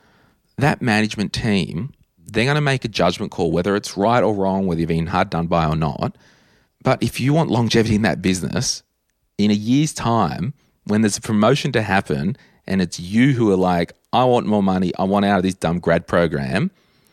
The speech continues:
if it's the same pool of people choosing someone else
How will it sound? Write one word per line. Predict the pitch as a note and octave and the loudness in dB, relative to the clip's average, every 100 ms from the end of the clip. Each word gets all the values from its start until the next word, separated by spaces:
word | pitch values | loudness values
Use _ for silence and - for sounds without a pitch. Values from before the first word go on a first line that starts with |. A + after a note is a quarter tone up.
| _ _ | _ _
if | C3+ - | -8 -6
it's | G#2+ | -4
the | |
same | G2+ - A#2+ D3 | -4 -2 0 0
pool | C#3+ - C3 A2+ | -2 0 2 0
of | - | -2
people | G#2+ G#2 G2+ | -4 -2 -4
choosing | - - A2+ A#2 G2 - G#2 F3 _ _ _ | -4 0 2 2 0 -2 -4 -4 _ _ _
someone | - - A#2+ C3 A#2 | -10 -2 0 2 2
else | A2+ D2+ F#2+ | 2 2 -2